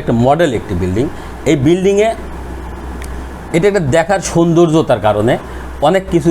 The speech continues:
দ্বারাই এই বিল্ডিংকে সৌন্দর্য আনা হয়েছে। তার ধারাবাহিকতায় এই ছাদের উপরে ওনারা টাইলস করতে চেয়েছিল, কিন্তু উনি অত্যন্ত বুদ্ধিমত্তার পরিচয় দিয়েছেন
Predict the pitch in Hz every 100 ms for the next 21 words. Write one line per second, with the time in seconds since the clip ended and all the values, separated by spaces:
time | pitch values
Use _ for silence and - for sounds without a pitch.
0 | 151 156 160 156 120 - - - 127 117
1 | 131 139 143 123 127 - 131 123 120 110
2 | 110 117 123 131 131 143 143 135 98 123
3 | 131 160 151 104 104 123 - - - -
4 | 131 117 151 160 175 180 175 190 175 165
5 | 151 131 127 160 - 180 170 170 170 175
6 | 170 175 - - - - 196 139 117 98
7 | - - - 160 196 185 185 - 233 185
8 | 120 90 82 98 139 127 175 160 - 143
9 | 113 127 120 131 147 139 147 165